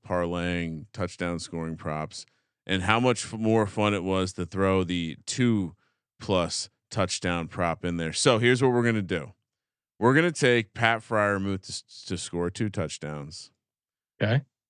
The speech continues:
Speaker 1: We're gonna take Kenny Pickett to throw for two hundred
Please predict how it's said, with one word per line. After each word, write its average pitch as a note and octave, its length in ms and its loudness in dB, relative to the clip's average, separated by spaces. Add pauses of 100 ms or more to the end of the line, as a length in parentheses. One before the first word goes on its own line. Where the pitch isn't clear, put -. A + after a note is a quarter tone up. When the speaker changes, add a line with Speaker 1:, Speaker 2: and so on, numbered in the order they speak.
(200)
Speaker 1:
We're A2 140 2
gonna B2 160 6
take A#2 400 2
Kenny C#3+ 300 2
Pickett B2+ 500 2 (140)
to G2 160 -2
throw A2 400 4
for A2 200 -2
two B2 300 2
hundred B2+ 320 4